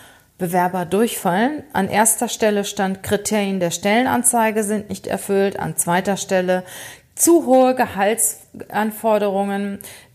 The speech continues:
Der, ähm, dritte Punkt ist die fehlende Sympathie. Viertens mangelnde Soft Skills. Fünftens unzureichende Berufserfahrung. Sechstens ungenügende Deutschkenntnisse. Und siebtens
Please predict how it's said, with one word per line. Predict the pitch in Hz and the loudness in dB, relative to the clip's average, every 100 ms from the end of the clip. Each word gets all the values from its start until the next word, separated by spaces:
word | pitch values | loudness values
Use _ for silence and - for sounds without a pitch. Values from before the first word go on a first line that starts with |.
| - | 2
Der, | 196 196 196 190 - | 4 6 6 4 2
ähm, | 180 185 185 180 175 - | 0 2 0 -2 -4 -8
dritte | 175 196 190 220 247 | -2 0 2 2 0
Punkt | - 214 208 202 | -2 -4 -2 -4
ist | - - | -4 -4
die | 190 | -4
fehlende | - 214 262 269 262 | 0 2 2 2 -2
Sympathie. | 226 233 240 233 - 202 202 208 | -2 -4 -2 -4 -4 -6 -4 -4
Viertens | 202 - 226 226 220 214 - | -4 0 0 0 -4 -2 -2
mangelnde | 190 196 190 175 | -2 0 -2 0
Soft | - 269 269 | 2 2 2
Skills. | - 254 247 240 - - - - - - | 0 4 4 4 2 -4 -14 -16 -18 -2
Fünftens | 302 320 - - 285 277 - | 0 0 -4 -4 -2 0 0
unzureichende | - 247 254 254 214 208 214 220 202 | 0 0 0 0 2 2 0 -2 -4
Berufserfahrung. | 185 190 247 - - 202 - 208 202 214 196 | -6 -4 -4 -4 -2 -2 2 2 2 0 0
Sechstens | 170 254 - - 247 240 - | 2 0 0 -2 -2 -2 -2
ungenügende | - 233 240 214 214 208 202 185 | 0 0 2 2 0 0 -2 -2
Deutschkenntnisse. | 185 185 220 - - 220 - 208 - 220 196 | 0 0 0 -2 -4 -4 -2 0 0 0 -2
Und | - 175 | -4 -4
siebtens | - 208 - 202 196 | 0 0 -2 -4 -2